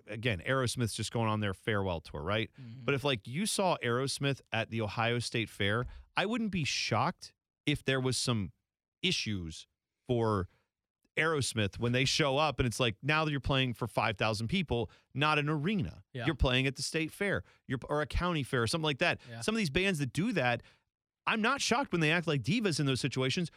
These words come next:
Speaker 1: 'cause they're used to playing football stadiums and hearing everyone talk
Speaker 2: Mm-hmm.
Speaker 1: about how great they are for thirty years or whatever. And suddenly that's gone away. Guys like Cristiano Ronaldo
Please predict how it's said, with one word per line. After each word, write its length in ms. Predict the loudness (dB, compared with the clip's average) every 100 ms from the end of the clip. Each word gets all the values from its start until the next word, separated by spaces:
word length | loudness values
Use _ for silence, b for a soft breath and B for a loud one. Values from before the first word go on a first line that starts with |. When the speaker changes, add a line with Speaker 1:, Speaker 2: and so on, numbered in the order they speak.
| b -2
Speaker 1:
'cause 200 | 0 2
they're 140 | 0
used 280 | 0 0 0
to 60 | -2
playing 300 | 0 0 0
football 380 | 0 0 0
stadiums 640 | 0 0 0 0 -2 0 0
and 100 | 2
hearing 240 | 2 4
everyone 320 | 2 2 0
talk 120 | 0
Speaker 2:
Mm-hmm. 80 | 0
Speaker 1:
about 120 | 0
how 60 | -2
great 260 | -2 -4 0
they 100 | 0
are 140 | 0
for 140 | -2 -6
thirty 240 | -2 0 0
years 460 | 0 0 0 0
or 40 | 0
whatever. 520 | 2 2 2 0 -2 B B B B _ -2
And 120 | 0
suddenly 420 | 2 2 2 2
that's 260 | 2 0 -4
gone 360 | 2 4 4
away. 400 | 2 2 0 0 -4 b _
Guys 240 | 0 0 0
like 120 | -2
Cristiano 420 | -2 -2 0 0
Ronaldo 480 | 2 2 2 0 -2